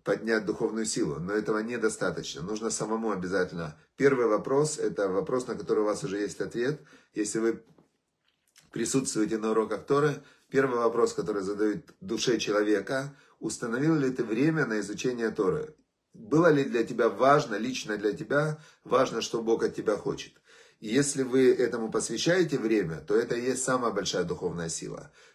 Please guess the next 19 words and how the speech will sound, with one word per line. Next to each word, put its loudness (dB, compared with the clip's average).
Потом, 2
когда 2
вы 6
разбираетесь, 4
как 0
система 0
работает, 2
понятно, 2
что -4
вы 2
будете -4
делать 2
добрые 0
дела, 2
будете -4
давать -2
цдаку, -4
будете -6
помогать, -2